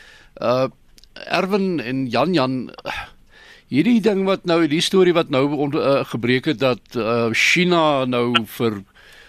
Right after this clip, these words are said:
uh, die A N C spesifiek, nie vir Suid-Afrika nie, die A N C spesifiek gaan ver-, gaan help met sy verkiesingsveld tog en, uh, en alles wat daarmee saamgaan. Hoe voel julle daaroor?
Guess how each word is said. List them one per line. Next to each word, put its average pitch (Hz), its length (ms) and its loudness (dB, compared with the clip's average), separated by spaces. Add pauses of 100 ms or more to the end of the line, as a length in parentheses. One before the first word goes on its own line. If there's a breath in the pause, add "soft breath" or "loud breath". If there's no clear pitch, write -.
(140 soft breath)
uh, 101 320 -4
die 107 240 -4
A 143 160 0
N 139 80 -2
C 170 360 2
spesifiek, 127 640 -4
nie 139 140 0
vir 233 140 -2
Suid-Afrika 160 720 -2
nie, 101 160 -12 (480 loud breath)
die - 180 -6
A 131 140 0
N 131 100 -2
C 196 380 2
spesifiek 131 600 -4
gaan 123 200 -6
ver-, 123 200 -6
gaan 127 140 -6
help 120 260 2
met 120 140 -6
sy 123 140 0
verkiesingsveld 135 880 -2
tog - 280 -10 (540 soft breath)
en, 120 400 -2
uh, 117 360 0
en 120 180 -6
alles 127 260 0
wat 127 120 -4
daarmee 113 260 -2
saamgaan. 120 640 0 (580 loud breath)
Hoe 170 180 -2
voel 165 580 -6
julle 110 360 0
daaroor? 90 520 -6